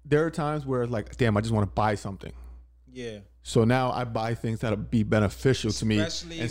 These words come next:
Speaker 1: instead
Speaker 2: were
Speaker 1: of just
Speaker 2: locked down.
Speaker 1: Yeah.
Speaker 2: Oh my God.
Speaker 1: So that's why, yes, I agree. So it's like I changed that from just buying frivolously shit, bullshit, to buying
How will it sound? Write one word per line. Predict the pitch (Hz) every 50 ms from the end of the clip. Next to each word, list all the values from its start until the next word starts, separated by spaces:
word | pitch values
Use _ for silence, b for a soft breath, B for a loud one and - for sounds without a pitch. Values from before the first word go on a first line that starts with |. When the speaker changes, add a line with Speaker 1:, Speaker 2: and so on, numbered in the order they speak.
| - -
Speaker 1:
instead | - 143 127 117
Speaker 2:
were | 113
Speaker 1:
of | - 113
just | 113
Speaker 2:
locked | 135 135 135 127 113
down. | 120 127 131 139 147 170 190 208 240 - - - - -
Speaker 1:
Yeah. | - 120 110 107 107 104 101 101 104 107 117
Speaker 2:
Oh | 120
my | 113 107 104
God. | 98 - -
Speaker 1:
So | - 104 110 120
that's | 117 117 - 123
why, | 113 110 107 - - - - - - - - -
yes, | 127 123 131 110 - - - - - - - - - - - - - - -
I | 123 117
agree. | 110 110 117 107 101
So | 101 - 127 113
it's | 113 -
like | 135 120 120
I | 117
changed | - - 165 156 156 151 139
that | 143 127 127 - - B B B B B B
from | - 139 117
just | 113 123 117 113
buying | 113 117 120 117 110
frivolously | 104 - - 135 135 147 156 147 - 160 160 165
shit, | 156 - - - 185 185 -
bullshit, | 165 214 151 160 - - 180 185 - - - - - - -
to | - 117 117 113 110 110
buying | 110 117 113 117 117 117 113 113 113 110 107 -